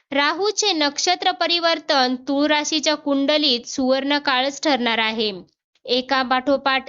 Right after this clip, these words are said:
एक लाभदायक संधी देखील तुम्हाला मिळू शकतात.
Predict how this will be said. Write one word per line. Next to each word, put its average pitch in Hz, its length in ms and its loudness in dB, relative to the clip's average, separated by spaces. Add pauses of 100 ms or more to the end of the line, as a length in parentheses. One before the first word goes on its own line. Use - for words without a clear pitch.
(120)
एक 254 400 0
लाभदायक 254 680 0
संधी 262 420 2
देखील 302 480 0
तुम्हाला 262 440 2
मिळू 269 280 2
शकतात. 233 480 -2